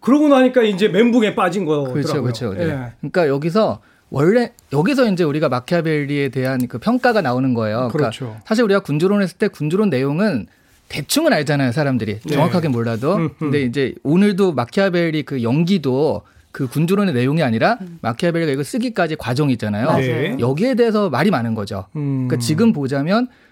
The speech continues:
Speaker 2: 공화국을 믿었고 그다음에 나온 게 또 로마사 논고라고.
Speaker 1: 그렇습니다.
Speaker 2: 예전 그 그리스 로마 시대의 그 공화정에 대한
Speaker 1: 음.
Speaker 2: 향수, 이래야 된다.
Speaker 1: 네.
Speaker 2: 인민,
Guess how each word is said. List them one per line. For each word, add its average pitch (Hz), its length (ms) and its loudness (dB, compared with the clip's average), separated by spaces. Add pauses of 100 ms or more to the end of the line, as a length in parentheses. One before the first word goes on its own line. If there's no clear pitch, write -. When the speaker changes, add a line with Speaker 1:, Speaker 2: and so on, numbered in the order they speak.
(100)
Speaker 2:
공화국을 226 640 0
믿었고 165 520 -2
그다음에 220 360 0
나온 147 240 0
게 151 80 -4
또 156 140 -6
로마사 180 480 0
논고라고. 120 720 -2
Speaker 1:
그렇습니다. 127 840 -2
Speaker 2:
예전 220 540 0
그 202 100 -2
그리스 208 320 0
로마 175 300 0
시대의 160 400 -4
그 139 180 -4
공화정에 175 720 0
대한 151 400 0
Speaker 1:
음. 170 200 0
Speaker 2:
향수, 190 420 2 (180)
이래야 190 320 2
된다. 139 400 -2 (220)
Speaker 1:
네. 127 340 -6
Speaker 2:
인민, 208 340 4